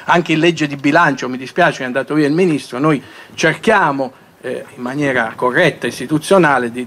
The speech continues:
di, di far capire che abbiamo bisogno, eh, degli equipaggiamenti, della possibilità di fare formazione, di addestrarci al meglio. E qui, eh, mi rivolgo, eh, ai giovani che sono qua di fronte. Io oggi ho tratto due,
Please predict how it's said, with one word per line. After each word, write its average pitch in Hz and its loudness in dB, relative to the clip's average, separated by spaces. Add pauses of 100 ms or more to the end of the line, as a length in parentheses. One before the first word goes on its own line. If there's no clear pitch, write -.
(120)
di, 131 -10 (200)
di - -16
far 156 0
capire 175 4
che - 0
abbiamo 170 2
bisogno, 139 0 (420)
eh, 127 0
degli 160 4
equipaggiamenti, 156 0 (180)
della 151 2
possibilità 165 0
di 170 0
fare 151 2
formazione, 147 2 (240)
di 156 0
addestrarci 160 0
al 147 2
meglio. 135 0
E 156 -4
qui, 214 0 (300)
eh, 139 2
mi 151 4
rivolgo, 156 4 (320)
eh, 143 -2
ai 156 4
giovani 143 4
che 135 -6
sono 143 -4
qua 143 0
di 139 -4
fronte. 131 -2
Io 214 6
oggi 170 4 (360)
ho 151 2
tratto 160 0
due, 160 6